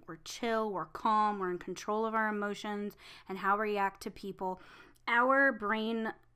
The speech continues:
uh, levels are gonna be at harmony or in harmony with the baseline Schumann resonance. And that creates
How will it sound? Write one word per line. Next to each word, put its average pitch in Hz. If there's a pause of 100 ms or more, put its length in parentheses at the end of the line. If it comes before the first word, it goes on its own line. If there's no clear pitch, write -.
(440)
uh, 180
levels 202
are 220
gonna 220
be 262 (680)
at 240
harmony 202 (400)
or 220
in 277
harmony 226
with 208 (400)
the 190 (140)
baseline 196
Schumann 185
resonance. 165 (300)
And 196
that 302
creates 240